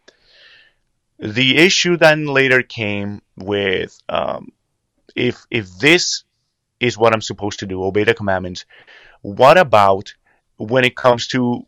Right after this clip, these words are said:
not understanding the commandments fully? There has to be more than just Scripture. So that led me into the whole, uh,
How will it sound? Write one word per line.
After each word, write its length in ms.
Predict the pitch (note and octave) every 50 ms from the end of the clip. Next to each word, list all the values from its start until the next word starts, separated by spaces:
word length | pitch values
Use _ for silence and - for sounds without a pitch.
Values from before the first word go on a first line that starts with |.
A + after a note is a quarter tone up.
| _ -
not 480 | - - G#2 G#2 A2 A2+ A#2 A#2+ C3 C3+
understanding 480 | C3 C3 A#2 A2+ - - B2 A#2 A#2 A2
the 80 | G#2+
commandments 480 | - G#2+ G#2 G#2 G2+ G2+ G2 F#2+ - -
fully? 540 | - - - G3 F#3+ F3+ G#2 D2+ - _ _ _ _ _ -
There 140 | G2+ A2 A2
has 280 | A2 C#3 D#3 D#3 -
to 100 | - C#3+
be 80 | B2+ B2
more 320 | A2+ A2 A#2 B2+ C3+ C3+
than 240 | B2 A2 G#2+ G2+ G2
just 600 | - - - A#2 A#2+ A#2+ A#2 A2+ - - _ _ _ _
Scripture. 800 | _ - - - - - - B2+ B2+ A#2+ - - - - - - _ _ - _ _ _ _ _ _ _ _ _ _ _ _ _ _ -
So 300 | - - C3+ B2+ B2 A#2+
that 200 | A#2+ B2 C3 C3
led 220 | C3 C3 B2+ B2
me 140 | B2+ B2+ B2+
into 240 | B2 A#2+ - B2 A#2
the 100 | A2 A2+
whole, 520 | G2+ A2+ A#2 A2+ A2+ A2+ A2 - - _ -
uh, 320 | A2+ G#2 G2+ G2 F#2+ F#2